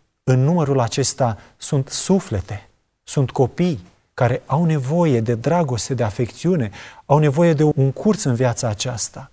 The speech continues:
Copiii aceștia nu sunt cifre, sunt suflete."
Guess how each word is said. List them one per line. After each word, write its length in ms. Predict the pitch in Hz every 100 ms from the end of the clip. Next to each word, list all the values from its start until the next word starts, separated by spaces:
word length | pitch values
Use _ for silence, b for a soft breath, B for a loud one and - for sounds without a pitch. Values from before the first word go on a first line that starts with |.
| _ _ _ _ _
Copiii 340 | - 135 - 185
aceștia 460 | 143 160 - 143
nu 120 | 135 160
sunt 320 | - 165 -
cifre, 500 | - 107 - 101 92 _
sunt 220 | - 131
suflete." 600 | 113 - 143 110 98 127